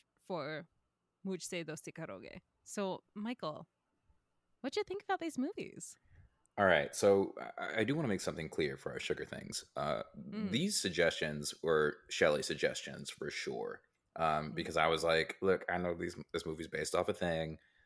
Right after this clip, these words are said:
Speaker 2: but, like, I don't
Speaker 1: <laughs>
Speaker 2: know, I don't know, I'm busy, you know,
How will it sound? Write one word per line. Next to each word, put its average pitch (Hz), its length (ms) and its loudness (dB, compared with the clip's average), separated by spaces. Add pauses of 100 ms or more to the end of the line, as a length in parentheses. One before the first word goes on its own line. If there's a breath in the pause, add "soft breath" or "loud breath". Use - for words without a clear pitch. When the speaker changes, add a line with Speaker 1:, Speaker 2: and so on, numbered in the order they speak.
(160)
Speaker 2:
but, 82 140 2
like, 78 380 2
I 80 140 2
don't 87 160 -4
Speaker 1:
<laughs> - 0 -
Speaker 2:
know, 107 520 4 (100)
I 85 100 2
don't 92 180 0
know, 101 200 4
I'm 92 220 4
busy, 110 460 2
you 107 140 -6
know, 95 120 -2